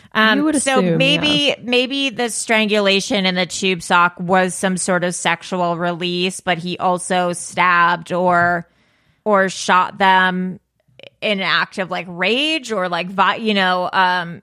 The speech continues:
Speaker 1: but it, it's still,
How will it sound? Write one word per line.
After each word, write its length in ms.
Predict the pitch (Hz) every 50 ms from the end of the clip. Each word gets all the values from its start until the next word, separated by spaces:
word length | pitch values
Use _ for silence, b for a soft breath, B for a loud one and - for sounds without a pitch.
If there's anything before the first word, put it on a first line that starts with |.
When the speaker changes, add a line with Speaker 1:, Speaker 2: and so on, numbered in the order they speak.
| _ -
Speaker 1:
but 540 | 208 185 170 - 208 202 196 196 190 - - _ - - B B B B B B _ _ _ _ _ _ -
it, 180 | - 185 - - -
it's 260 | 247 247 - - -
still, 560 | - - - - 254 262 269 254 247 233